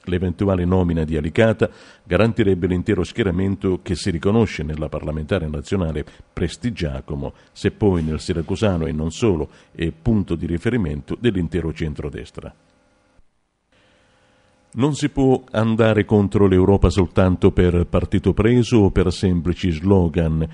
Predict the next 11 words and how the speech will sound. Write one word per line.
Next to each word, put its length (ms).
bisogna 420
anche 240
avere 420
la 180
capacità 540
di 100
presentare 500
progetti 600
per 160
essere 340
finanziati. 800